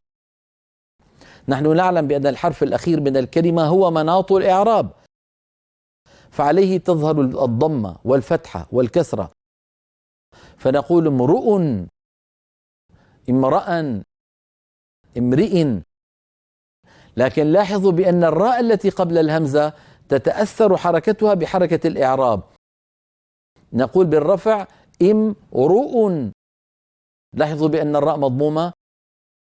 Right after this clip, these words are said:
امرؤ، وفي النصب نقول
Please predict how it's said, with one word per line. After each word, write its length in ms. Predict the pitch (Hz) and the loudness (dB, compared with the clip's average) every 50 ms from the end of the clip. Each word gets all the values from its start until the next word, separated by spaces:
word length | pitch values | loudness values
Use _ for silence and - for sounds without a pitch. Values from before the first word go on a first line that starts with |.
| _ _ _ _ _ _ _ _ _ _ _ 180 | _ _ _ _ _ _ _ _ _ _ _ 2
امرؤ، 880 | 180 196 190 180 170 - - 123 127 143 175 202 247 277 262 233 214 190 156 123 98 90 _ _ _ _ _ _ | 2 2 2 0 -2 -4 -2 0 2 4 4 2 2 0 -2 -2 -2 -2 -2 -4 -6 -8 _ _ _ _ _ _
وفي 180 | 120 113 - 165 | -6 -2 0 0
النصب 320 | 156 165 196 175 - 185 | 0 2 0 0 0 -2
نقول 500 | 175 170 170 156 - 185 190 202 190 - | 0 0 0 0 2 2 4 4 2 2